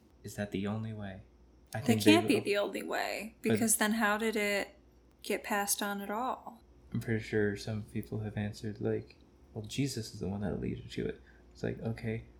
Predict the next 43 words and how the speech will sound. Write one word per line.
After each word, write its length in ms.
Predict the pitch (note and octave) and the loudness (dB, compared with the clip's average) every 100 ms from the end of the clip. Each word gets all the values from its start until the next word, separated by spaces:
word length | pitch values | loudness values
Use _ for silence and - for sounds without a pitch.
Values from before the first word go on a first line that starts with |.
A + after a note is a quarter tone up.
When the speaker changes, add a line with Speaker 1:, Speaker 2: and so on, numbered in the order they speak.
| - | -16
Speaker 1:
but 120 | - | -12
how 180 | - A#2+ | -4 -2
do 140 | A#2 | 0
I 60 | A#2 | 0
get 200 | A2+ - | 0 -2
to 120 | - | -6
that 500 | A#2 A2+ G#2+ - - - - - - - - - | 0 4 4 2 -4 -16 -18 -20 -20 -20 -20 -12
to 120 | - | 0
be 140 | A#2 G#2+ | 6 6
able 200 | G#2 G#2 | 4 -2
to 140 | A2+ | 0
understand 520 | G2+ G#2 G#2 - G#2+ | 0 0 -4 -4 -4
the 60 | G2+ | -4
book 360 | - G#2+ G#2+ - - - - | 0 0 -2 -10 -20 -20 -10
that's 200 | - - - | -6 -4 -6
supposed 460 | - - A2 - | -2 2 2 0
to 80 | A2+ | -2
make 280 | G#2 G#2 - | -2 -4 -4
me 60 | G#2+ | -6
believe 480 | G#2 G#2+ G#2+ G#2 - | -4 -2 -2 -2 -2
this, 320 | G#2 - - - - | -4 -6 -14 -20 -6
but 120 | A2+ | 0
I'm 120 | G#2+ | 0
not 200 | G#2 G#2 | 2 2
able 200 | A2 G#2+ | 2 0
to 140 | A2 G#2+ | -2 0
understand 540 | G2 G2 G2 G#2+ G2 G2 | 0 0 0 -2 0 -2
it 80 | G2+ | -2
unless 340 | G2+ G2+ G2+ | -2 -2 -2
I 60 | G#2+ | -4
believe 320 | - G2+ G2+ | -2 -2 -2
it? 140 | G2 - - - - - - - | -4 -8 -14 -20 -20 -20 -14 -4
Speaker 2:
Yeah, 160 | A#3+ | -2
that 140 | G#3+ G3+ | 0 -2
s-, 260 | - - - | -4 -8 -4
feels 300 | A#3 G#3+ - | 0 4 2
counterproductive. 880 | - G3+ G3+ - G3 G3 - G3 G3 - - - | 0 -6 -6 -6 -6 -6 -6 -6 -6 -10 -14 6
<laughs> 320 | C4 C#4 A#3 A3+ - - - - - - - - | 10 10 8 4 -4 -18 -18 -18 -20 -20 -20 -12
Speaker 1:
So, 520 | - - - F#2+ F2 D#2+ | -6 -2 2 4 4 0
let's 240 | G#2 A2 | -2 -6
see. 500 | - A2+ G#2+ G2+ G#2+ | -4 -2 -2 -4 -6
We 180 | A2 B2 - | -8 -8 -6
have 440 | A#2 G2+ F#2+ F#2+ | -4 -2 -4 -6